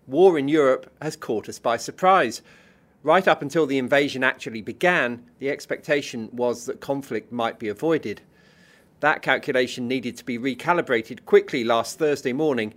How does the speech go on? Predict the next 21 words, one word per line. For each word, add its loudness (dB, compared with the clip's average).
and -2
unsurprisingly, 0
the -2
market 0
response -4
has -10
been -6
confused -8
and -10
volatile. 0
The -2
initial 2
reaction 0
has -6
been -4
expected. -4
Sharp 2
falls -2
in -6
stock 0
markets, 0